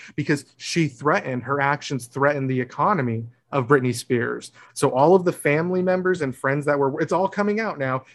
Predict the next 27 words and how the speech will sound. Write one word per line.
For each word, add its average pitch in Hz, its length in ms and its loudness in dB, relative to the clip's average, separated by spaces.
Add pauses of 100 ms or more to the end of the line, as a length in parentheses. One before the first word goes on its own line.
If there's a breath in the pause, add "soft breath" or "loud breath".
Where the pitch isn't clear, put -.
that 147 120 0
were 143 120 2
working 175 420 0
for 127 240 -2
her, 127 260 0 (220 soft breath)
well, 160 120 0
they 196 120 4
were 226 80 4
worried 156 280 2
they 147 60 2
were 139 120 2
all 143 120 2
gonna 139 160 -4
lose 139 260 0
their 127 160 0
jobs 135 460 0
and 127 120 -2
their 123 140 -2
nest 165 340 -2
eggs, 131 320 -6
right? 127 300 2
So 131 300 0 (260 soft breath)
they 147 140 4
threatened 156 460 -2
their, 151 280 2 (120)
and 165 120 -2
I, 160 140 -2